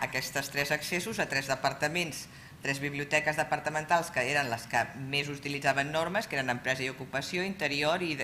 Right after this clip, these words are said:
i Territori i Sostenibilitat, però, eh, llavors qualsevol biblioteca de la Generalitat té accés a la base, bueno, accés, mm, ho demanen a través d'aquestes biblioteques que, diguéssim,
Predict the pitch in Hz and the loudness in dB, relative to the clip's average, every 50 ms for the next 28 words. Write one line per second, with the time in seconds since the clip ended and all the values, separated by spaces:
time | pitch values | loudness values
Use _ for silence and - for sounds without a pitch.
0 | - - 131 131 127 123 123 120 120 117 120 131 123 127 131 123 - 143 135 135 | -6 -6 -6 -4 -2 -2 -2 -2 -2 -2 -2 -2 -2 -2 -4 -2 2 2 2 2
1 | 139 139 135 131 127 120 120 - - - - - - - - - - - - - | 2 0 -2 -2 -2 -4 -6 -8 -12 -16 -12 -12 -12 -12 -12 -12 -10 -8 -6 -6
2 | 156 147 - - 151 147 151 151 156 170 175 180 180 - 208 196 214 240 - - | -6 -6 -4 -4 -2 -2 0 0 0 0 0 0 2 6 6 8 8 6 4 0
3 | - - - - - - - - - - - - - - - - - - - 185 | -8 -12 -14 -14 -14 -14 -14 -14 -14 -16 -16 -18 -18 -18 -20 -20 -8 2 4 4
4 | 170 160 175 202 226 - - 165 160 147 143 147 156 - - 170 147 143 - 143 | 6 8 6 6 6 6 6 8 8 8 8 6 4 0 2 2 2 2 2 4
5 | 127 131 139 147 151 156 147 156 151 147 - 165 160 165 151 156 156 156 156 175 | 4 6 4 4 2 0 -2 -2 -4 0 0 2 2 2 4 4 4 4 4 2
6 | 160 160 - 165 170 180 143 143 156 156 151 160 165 170 - - - 147 147 170 | 0 0 4 4 4 4 2 0 0 0 2 4 2 2 0 0 -2 -2 0 0
7 | 175 185 196 180 151 131 127 113 127 123 120 143 139 117 - - 127 131 117 98 | 2 4 6 8 8 8 8 6 4 4 4 2 -4 -8 -6 -6 -4 -4 -4 -4
8 | 101 - - - 87 78 - - - - 87 107 107 101 101 - - 113 110 110 | -6 -6 -8 -8 -8 -8 -8 -8 -10 -10 -10 -10 -10 -10 -10 -10 -8 -4 -2 0
9 | 113 117 120 131 139 139 139 139 131 127 - 127 131 131 131 135 - 143 135 - | 2 2 2 2 2 2 2 2 2 2 0 0 -2 0 -2 -2 -4 -4 -2 -2
10 | 143 135 - 156 160 139 - 151 147 - 175 - - 170 147 151 135 143 139 - | -4 -4 -4 -6 -6 0 0 0 2 2 0 -2 -2 -4 -4 -2 -2 -2 -2 -2
11 | 175 175 | -4 -6